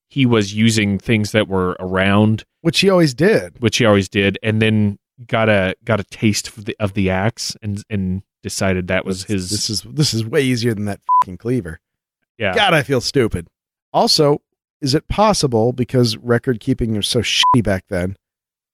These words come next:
Speaker 2: that Munfrey wasn't in jail, but someone had,
Speaker 1: It's,
Speaker 2: you know,
Speaker 1: it
Speaker 2: it's
Speaker 1: is entirely possible. Um, I feel like, though, the, the prison records are the strongest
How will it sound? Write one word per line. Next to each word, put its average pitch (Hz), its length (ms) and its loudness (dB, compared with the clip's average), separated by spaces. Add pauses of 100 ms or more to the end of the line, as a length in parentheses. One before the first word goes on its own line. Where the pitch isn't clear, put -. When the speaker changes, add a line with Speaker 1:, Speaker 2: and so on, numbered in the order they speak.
(120)
Speaker 2:
that 123 160 0 (440)
Munfrey 110 420 -2
wasn't 123 400 0
in 101 160 -8
jail, 90 320 -6 (380)
but 101 180 -2 (140)
someone 104 360 -4
had, 104 280 -2 (440)
Speaker 1:
It's, 127 220 0
Speaker 2:
you 104 60 -2
know, 135 200 -6
Speaker 1:
it 156 60 2
Speaker 2:
it's 160 80 2
Speaker 1:
is 190 180 2
entirely 165 600 0
possible. 95 580 -2 (220)
Um, 117 560 2
I 139 80 -2
feel 185 240 0
like, 139 300 2
though, 123 280 2
the, 113 280 0
the 117 120 -6
prison 180 520 0
records 117 420 0
are 113 220 2
the 104 120 -4
strongest 117 720 0